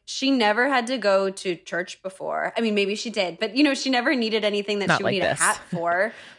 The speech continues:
Speaker 1: We didn't see too many royal ball gowns. Um, so her style has kind of changed. We've noticed changes in it, but it's also her role has evolved. And I think that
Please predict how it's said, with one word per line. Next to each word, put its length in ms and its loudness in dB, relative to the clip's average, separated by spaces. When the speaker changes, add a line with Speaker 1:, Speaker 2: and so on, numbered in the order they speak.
Speaker 1:
We 120 -2
didn't 240 2
see 480 -4
too 200 -4
many 240 0
royal 760 2
ball 380 2
gowns. 680 -4
Um, 640 0
so 680 2
her 440 -2
style 440 2
has 400 -4
kind 280 0
of 100 0
changed. 380 -4
We've 160 -4
noticed 400 -2
changes 400 -6
in 120 -4
it, 180 -4
but 100 -4
it's 140 -4
also 320 0
her 120 -4
role 320 -4
has 220 -10
evolved. 580 -6
And 580 2
I 160 2
think 340 -2
that 420 2